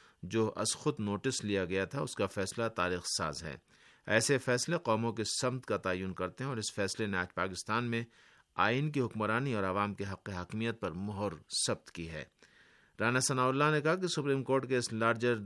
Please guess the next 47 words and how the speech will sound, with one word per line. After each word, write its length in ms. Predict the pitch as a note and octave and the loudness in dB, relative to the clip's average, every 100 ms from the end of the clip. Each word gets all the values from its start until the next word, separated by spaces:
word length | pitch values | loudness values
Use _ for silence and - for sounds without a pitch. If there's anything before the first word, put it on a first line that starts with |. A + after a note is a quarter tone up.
| - F#2 G2 | -10 -12 -12
بینچ 360 | F#2+ A#2 A#2+ - | -2 0 0 -4
کے 200 | B2+ A#2 - | -2 -2 -2
از 180 | G#2 - | -4 -4
خود 180 | A#2+ G#2+ | -4 -2
نوٹس 380 | G#2 F2+ A2 | -4 -2 -4
کی 120 | - G2 | -4 -2
روح 220 | B2+ C3+ - | 0 0 0
سے 160 | B2+ D3+ _ _ - _ _ - - | 0 0 _ _ -20 _ _ -4 6
صدر، 320 | D3 D#3 D#3+ - _ - - | 6 8 4 0 _ -6 0
سابق 340 | G#2+ B2 A2+ | 2 2 2
وزیر 240 | G#2 G2 | 0 0
اعظم، 400 | G2 G#2 C3 C3+ C#3 _ _ _ _ _ _ _ _ _ | 2 2 0 -2 -4 _ _ _ _ _ _ _ _ _
اس 180 | A#2+ - | -4 2
وقت 240 | C#3+ C#3 - | 2 2 2
کے 100 | A2+ | 0
اسپیکر 380 | - A#2+ B2 | 0 -2 4
اور 100 | C3+ | 4
ڈپٹی 340 | G2+ A2+ A2+ A#2 | 4 0 -2 -4
اسپیکر 380 | - A#2 A#2 B2+ | -2 -4 -2 -2
نے 100 | A2 | 0
نہ 140 | G#2+ | 0
صرف 340 | - C3+ - - _ _ | 2 2 0 -10 _ _
آئینی 340 | F#2 A2+ C3+ C3+ | 0 2 4 2
طور 240 | C3+ C#3 | 4 6
پر 120 | C#3 | 6
اس 160 | A#2+ A#2 | 2 0
مقدس 500 | G#2+ A2 G#2 B2 A2 | -2 -2 0 0 0
امانت 380 | G#2+ A#2 B2 B2 | 0 0 0 -2
میں 120 | G#2+ | -4
خیانت 460 | - A2 A#2+ D3 - | -4 -2 0 -2 -2
کی 180 | B2+ A#2+ | -4 -2
ہے، 100 | D#3 _ _ - | -4 _ _ -8
بلکہ 240 | G#2+ G#2 | -4 -2
انہوں 140 | A#2 A#2+ | 0 0
نے 80 | G#2 | 0
ملک 280 | A2+ A#2 | -2 -4
کے 100 | - G#2 | -6 -4
آئین 240 | G2+ A2 G2 | -2 -2 -2
کے 80 | |
ساتھ 280 | G2 G2 F2+ | -4 -4 -6
فراڈ 340 | - G#2 F2+ - | -4 -2 -2 -2
کیا 260 | F2+ G2+ | -4 -2
ہے۔ 60 | C#3+ | -2
اس 140 | - | -2
سے 60 | A2+ | -2
بڑا 240 | G2+ G#2 | 0 0
کوئی 240 | G2+ G2 | 0 -2